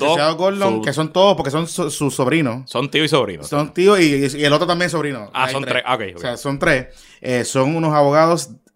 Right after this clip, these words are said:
Speaker 1: criminalistas de primera clase,
Speaker 2: Y
Speaker 1: o
Speaker 2: siempre
Speaker 1: sea,
Speaker 2: lo han sido. O sea,
Speaker 1: siempre lo
Speaker 2: Gordon,
Speaker 1: han sido,
Speaker 2: Gordon
Speaker 1: esto
Speaker 2: tío, Gordon senior es un abogado muy,
Speaker 1: o sea,
Speaker 2: muy destacado en
Speaker 1: muy,
Speaker 2: Puerto
Speaker 1: y
Speaker 2: Rico
Speaker 1: es
Speaker 2: y
Speaker 1: espectacular. O sea,
Speaker 2: Ujú.
Speaker 1: de hecho,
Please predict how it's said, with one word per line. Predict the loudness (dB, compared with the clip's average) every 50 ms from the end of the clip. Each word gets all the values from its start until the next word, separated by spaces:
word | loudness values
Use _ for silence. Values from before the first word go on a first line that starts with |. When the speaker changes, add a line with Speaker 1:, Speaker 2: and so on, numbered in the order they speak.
| -18
Speaker 1:
criminalistas | -8 -4 -2 0 0 0 0 -2 -2 0 0 -2 -2 -4 -10 -12
de | -2 -2 -2 -2
primera | 0 -2 -4 -2 0 0 0 0 -2 -2 -6
clase, | -8 -8 -8
Speaker 2:
Y | -6
Speaker 1:
o | -6
Speaker 2:
siempre | -2 0 0 0 2
Speaker 1:
sea, | 2 2
Speaker 2:
lo | 2
han | 2
sido. | 2 0 0 0 0 -2
O |
sea, | -4 -4 -2
Speaker 1:
siempre | 0 0 0 0 0
lo | 0
Speaker 2:
Gordon, | -2
Speaker 1:
han | -2
sido, | -2 0 0
Speaker 2:
Gordon | 2 4 4 2 2
Speaker 1:
esto | 2
Speaker 2:
tío, | 2 2 4 4
Gordon | 4 2 2 0 0 -2
senior | -4 -6 -4 -4 -2 -2 -2 2
es | 2 2 2
un | 4
abogado | 2 2 4 4 4 4 2 2 0 -2 -4 -14 -20 -20 _ _ -20 _
muy, | -8 -4 0 0
Speaker 1:
o | 0
sea, | 0 -2 -2
Speaker 2:
muy | -4 -2 -2 0
destacado | 0 0 0 0 0 2 2 2 2
en | 2
Speaker 1:
muy, | 0 -2
Speaker 2:
Puerto | -2 -4 -2 0
Speaker 1:
y | 0
Speaker 2:
Rico | 0 0 0
Speaker 1:
es | 0
Speaker 2:
y | 0
Speaker 1:
espectacular. | -2 -4 -4 -6 -6 -4 -2 -4 -4 -4
O | -4
sea, | -4 -4 -4
Speaker 2:
Ujú. | -4 -8 -18 _ _ _ _ _ _
Speaker 1:
de | -2 -2 -2
hecho, | -2 -2 -6 -10 -12 -12